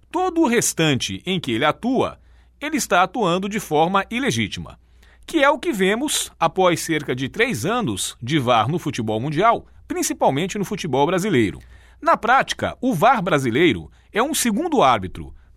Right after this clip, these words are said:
tão ruim quanto o árbitro de campo. O de campo erra, e o do vídeo erra também. A arbitragem que já era fraca com um juiz, agora é fraca com dois.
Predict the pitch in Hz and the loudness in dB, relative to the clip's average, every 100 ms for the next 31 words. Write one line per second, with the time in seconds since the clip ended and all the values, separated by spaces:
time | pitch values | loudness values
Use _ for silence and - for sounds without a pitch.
0 | - 349 330 254 202 302 359 220 233 240 | -2 0 2 2 0 -2 -4 -2 0 2
1 | 269 185 180 226 226 - 127 - - _ | 4 4 2 -8 -6 0 0 -2 -10 _
2 | _ _ _ _ - 294 302 - 349 349 | _ _ _ _ -4 0 0 0 0 4
3 | 254 202 117 87 - _ 233 294 339 247 | 4 4 2 -2 -10 _ -4 0 2 0
4 | 233 269 330 370 175 190 262 320 240 165 | 0 0 -2 -2 2 2 2 0 2 0
5 | 107 - _ - - 190 233 262 180 151 | -2 -14 _ -12 0 2 2 0 2 2
6 | 151 151 175 165 175 143 - 127 113 120 | 0 -4 -4 0 2 0 0 0 0 -4
7 | 226 226 160 190 277 330 - - _ - | -4 -2 -2 0 0 0 -2 -8 _ -6
8 | 339 233 226 302 190 175 190 277 370 262 | -2 2 4 2 2 2 2 0 -2 2
9 | 139 110 - | 2 2 -6